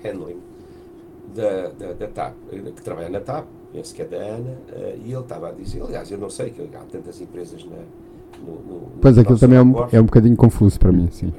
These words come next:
Speaker 1: Então, sabes quantos sindicatos? Aquilo tem cin-, dezenas de sindicatos.
Speaker 2: Sim, é
Speaker 1: Como
Speaker 2: confuso,
Speaker 1: é que
Speaker 2: é
Speaker 1: é
Speaker 2: confuso
Speaker 1: possível
Speaker 2: para mim.
Speaker 1: negocia-,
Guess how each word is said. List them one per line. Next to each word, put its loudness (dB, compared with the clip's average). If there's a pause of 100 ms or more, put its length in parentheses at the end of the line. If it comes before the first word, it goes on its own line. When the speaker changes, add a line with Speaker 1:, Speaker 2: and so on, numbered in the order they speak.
Speaker 1:
Então, -18 (200)
sabes -14
quantos -8
sindicatos? -14
Aquilo -18
tem -12
cin-, -18
dezenas -10
de -18
sindicatos. -2
Speaker 2:
Sim, 6
é 6
Speaker 1:
Como 2
Speaker 2:
confuso, 2
Speaker 1:
é 0
que 2
Speaker 2:
é 0
Speaker 1:
é -4
Speaker 2:
confuso 0
Speaker 1:
possível -4
Speaker 2:
para -2
mim. 0
Speaker 1:
negocia-, -6